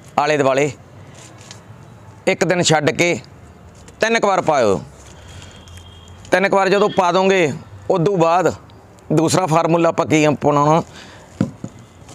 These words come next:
ਇੱਕ ਹਲਦੀ ਲੈ ਲੈਣੀ ਹੈ ਜੀ, ਘਰ ਦੀ ਹੋਵੇ ਪਿਓਰ, ਤੇ ਦੂਸਰਾ ਆ ਤਾਂ ਸਾਰਿਆਂ ਦੇ ਲੱਗੇ ਹੁੰਦੇ ਐਲੋਵੇਰਾ, ਆਹ ਲੈ ਲੈਣਾ।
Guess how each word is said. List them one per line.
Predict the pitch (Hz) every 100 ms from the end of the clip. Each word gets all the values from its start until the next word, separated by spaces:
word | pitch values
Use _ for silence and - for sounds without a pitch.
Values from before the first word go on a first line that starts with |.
| - - - - - - - - - - - - - - - - - -
ਇੱਕ | 170 - -
ਹਲਦੀ | 113 120 127 175
ਲੈ | 175
ਲੈਣੀ | 160 165
ਹੈ | 160
ਜੀ, | 165 156 - - - - - - - -
ਘਰ | 160 147
ਦੀ | 120 147
ਹੋਵੇ | 139 139 165 - - - - - - - - -
ਪਿਓਰ, | 165 165 107 - - - - - - - - - - - - -
ਤੇ | 175 180
ਦੂਸਰਾ | 151 165 160 180 156 - - -
ਆ |
ਤਾਂ | 151
ਸਾਰਿਆਂ | 151 143 156
ਦੇ | 156
ਲੱਗੇ | 143 104 120
ਹੁੰਦੇ | 120 -
ਐਲੋਵੇਰਾ, | 156 160 147 117 95 - - - - - - - - - - - - -
ਆਹ | 165
ਲੈ | 185 160
ਲੈਣਾ। | 160 170